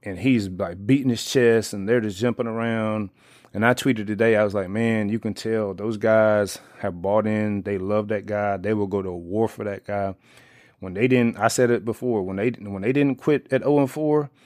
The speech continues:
they believe in the vision. In a win like L S U, man,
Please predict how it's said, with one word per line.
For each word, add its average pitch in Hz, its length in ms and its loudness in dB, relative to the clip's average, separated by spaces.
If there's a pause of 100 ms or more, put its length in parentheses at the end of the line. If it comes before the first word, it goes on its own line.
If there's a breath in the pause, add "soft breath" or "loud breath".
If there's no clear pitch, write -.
(800 soft breath)
they 104 180 -4
believe 101 460 0
in 120 80 4
the 120 60 2
vision. 113 520 0 (300 loud breath)
In 113 160 -2
a 98 100 -4
win 143 440 -2
like 135 280 -2
L 123 200 4
S 123 240 -4
U, 117 400 -2 (160)
man, 113 960 -2